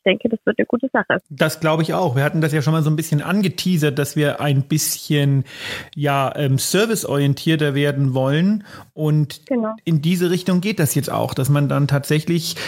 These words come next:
Speaker 2: mal eine Stunde, das sind längere Folgen dann auch, die produzieren wir momentan, dass man tatsächlich dann mal eine Stunde wirklich sich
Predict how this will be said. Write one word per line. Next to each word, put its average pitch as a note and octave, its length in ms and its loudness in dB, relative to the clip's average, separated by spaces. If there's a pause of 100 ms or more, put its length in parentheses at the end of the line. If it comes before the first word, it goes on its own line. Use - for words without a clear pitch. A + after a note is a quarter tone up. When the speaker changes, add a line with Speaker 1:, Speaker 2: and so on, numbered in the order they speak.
(280)
Speaker 2:
mal D3 680 2
eine C#3+ 440 2
Stunde, F3+ 520 0
das E3 200 -4
sind C#3 220 2
längere C#3+ 360 2
Folgen D3 400 0
dann D#3 140 2
auch, D#3+ 160 0
die D#3 100 0
produzieren D3 600 0
wir E3+ 100 0
momentan, E3 580 0
dass D#3+ 140 0
man D3 160 2
tatsächlich D3 480 0
dann D3 120 2
mal D3 120 2
eine C#3 220 0
Stunde D#3 420 0
wirklich D3+ 360 -2
sich E3 280 0